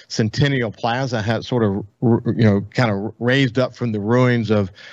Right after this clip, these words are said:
the Gulfport V A after Katrina to become this incredible, imp-, really actually important investment for the city of Gulfport and for travelers, but also for cruising.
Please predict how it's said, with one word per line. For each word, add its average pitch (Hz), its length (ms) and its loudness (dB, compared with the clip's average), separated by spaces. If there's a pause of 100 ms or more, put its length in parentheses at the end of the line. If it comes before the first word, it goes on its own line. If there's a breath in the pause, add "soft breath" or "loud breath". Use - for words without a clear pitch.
(160 loud breath)
the - 100 0
Gulfport 127 420 0
V 120 200 0
A 117 200 2
after 110 340 -4
Katrina 113 540 -2
to 104 100 0
become 107 320 0
this 104 200 0
incredible, 101 640 0 (280 loud breath)
imp-, 98 140 -4 (180)
really 113 320 2
actually 107 400 -4 (120)
important 98 540 -4
investment 110 500 -2
for 101 100 -8
the 92 80 -6
city 113 240 -2
of 98 60 -4
Gulfport 117 480 -4
and 90 100 -4
for 101 160 -8
travelers, 131 520 -2
but 110 100 -6
also 113 400 -2 (240)
for 117 100 -2
cruising. 160 500 0